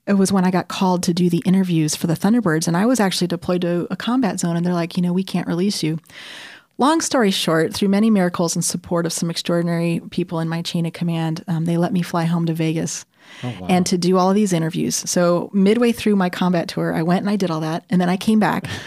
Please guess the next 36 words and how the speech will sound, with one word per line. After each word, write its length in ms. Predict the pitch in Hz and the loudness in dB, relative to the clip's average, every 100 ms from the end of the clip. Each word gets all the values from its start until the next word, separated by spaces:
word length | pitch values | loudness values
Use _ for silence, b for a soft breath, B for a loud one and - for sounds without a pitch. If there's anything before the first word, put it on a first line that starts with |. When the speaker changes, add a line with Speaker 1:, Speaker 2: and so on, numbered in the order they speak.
| B | B
Speaker 2:
<laughs> 280 | 151 B B | -10 B B
Speaker 1:
and 140 | 208 | 4
I, 60 | 214 | 4
you 160 | 247 | 4
know, 80 | 233 | 2
I 100 | - | 2
wasn't 320 | 240 202 - | 2 0 -2
thinking 320 | - 165 - | -4 -4 -2
about 340 | 165 165 165 - _ _ 165 | -2 -2 -4 -6 _ _ -2
when 160 | 185 170 | 2 2
they 100 | 156 | 2
were 100 | 156 | 0
gonna 160 | 165 | 0
make 220 | 165 165 - | 2 0 -2
the 100 | 165 | -4
selection. 560 | - 156 - 196 220 - B B B B | -2 -2 0 0 0 -2 B B B B
So 160 | - 226 | 0 4
we 80 | 226 | 4
finished 380 | - 277 320 | 4 2 2
up 100 | 294 | -2
the 80 | - | -2
deployment 640 | 214 190 - 254 214 147 | -2 -4 0 2 2 2
and 100 | - | 2
we 80 | 185 | 2
all 180 | 185 196 | 4 4
went 160 | 208 175 | 2 2
home 180 | 180 | 2
to 80 | 175 | 2
England 340 | 196 208 180 160 | 2 2 2 0
and 80 | 165 | 0
they 60 | |
gave 180 | 165 160 | 0 -2
us 140 | 175 | -4
two 160 | - - | -4 0
weeks 220 | 247 220 | 0 0
off. 260 | - - - | -6 -10 -20